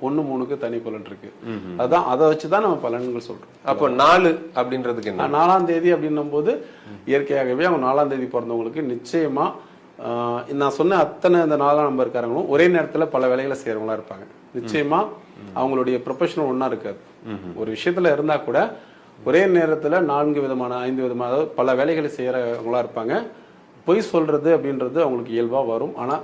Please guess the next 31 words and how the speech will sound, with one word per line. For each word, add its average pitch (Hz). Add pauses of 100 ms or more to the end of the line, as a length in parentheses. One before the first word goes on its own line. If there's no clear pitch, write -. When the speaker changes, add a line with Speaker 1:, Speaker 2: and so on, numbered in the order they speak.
Speaker 1:
கண்டுபிடிக்க 123
முடியாது 104 (120)
அப்படின்றதான். 101 (300)
கொஞ்சம் 143
Speaker 2:
பொய் -
Speaker 1:
அவசரம். 160
Speaker 2:
சொல்றதுக்கு 151
இயல்பா 120
வரும் 101
அவங்களுக்கு. 90
Speaker 1:
இயல்பாவே 131
வரும். 127 (580)
ஆ, 123 (140)
நல்ல 147 (180)
சாப்பாட்டு 135
பிரியர் 104
அவங்க. 98 (460)
டேஸ்ட்டை 185
வந்து 135
ஈஸியா 135
கண்டுபிடிச்சிருவாங்க 120
நல்ல 107
நம்பர்காரங்க. 101
Speaker 2:
ம். 110
Speaker 1:
உடல் 151
நலத்தை 143
பத்தி 127
பெருசா 120
அக்கறையா 113
இருக்காது 101
அவங்களுக்கு. 92